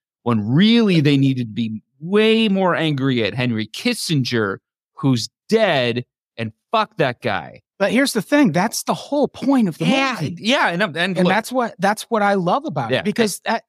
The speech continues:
Speaker 2: like, I've, I've said, I've been saying for a couple years now, like, I am over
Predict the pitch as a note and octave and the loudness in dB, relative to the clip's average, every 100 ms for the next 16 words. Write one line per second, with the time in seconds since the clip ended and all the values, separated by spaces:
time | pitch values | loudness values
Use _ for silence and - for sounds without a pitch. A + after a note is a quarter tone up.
0 | - A3 - - F3 A#3 A#3+ _ _ _ | -2 -2 -2 -4 0 0 0 _ _ _
1 | - G#3+ - A#3 F3 C#3+ _ _ _ _ | -6 -4 0 0 0 -4 _ _ _ _
2 | _ _ - G3 F3+ D3 E3+ C3 B2+ C#3 | _ _ -6 -2 0 0 0 0 -2 -6
3 | A#2+ B2 C#3 A2+ A#2+ B2 C3 A2+ C#3 A#2 | -8 -6 -6 -6 -10 -6 -6 -6 -6 -8
4 | A2 A2+ - E3+ G#3 E3+ B2+ A2+ _ _ | -10 -14 -4 -2 2 2 0 -4 _ _
5 | _ - E3 E3+ C#3 C#3+ A2+ | _ -2 2 2 2 0 -4